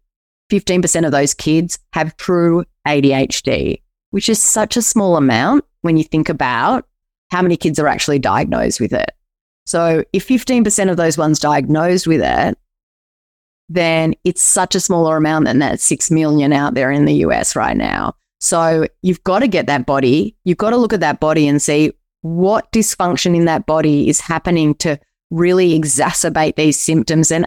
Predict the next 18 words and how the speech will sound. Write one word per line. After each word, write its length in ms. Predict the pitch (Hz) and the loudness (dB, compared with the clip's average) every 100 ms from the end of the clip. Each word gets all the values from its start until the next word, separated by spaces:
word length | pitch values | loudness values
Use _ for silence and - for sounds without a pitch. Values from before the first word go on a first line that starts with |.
| - | -2
are 160 | 202 247 | -2 2
these 180 | 294 | 0
symptoms 460 | - 233 208 202 185 | 2 0 2 0 2
even 400 | 180 170 160 143 | 0 0 -2 -2
there 720 | 160 160 156 127 135 196 254 - | 0 0 2 2 2 0 -2 -4
if 160 | 180 - | -6 -2
we're 240 | 165 156 | 0 2
able 300 | 160 156 160 | 0 2 0
to 320 | 156 - 147 139 _ _ | 0 -2 -2 -4 _ _
really 360 | 180 190 190 190 | -2 2 2 2
get 220 | 180 165 | 2 0
to 100 | - | 0
those 240 | 151 151 - | 0 -2 -4
hidden 460 | - 214 190 196 | -4 -2 2 2
stresses 480 | 190 - 160 - 147 | 0 -2 -2 -2 0
inside 560 | 160 156 151 160 165 151 | 2 2 2 0 0 0
that 260 | 160 - | -2 -2
body 480 | 147 131 113 160 208 | -2 0 2 2 0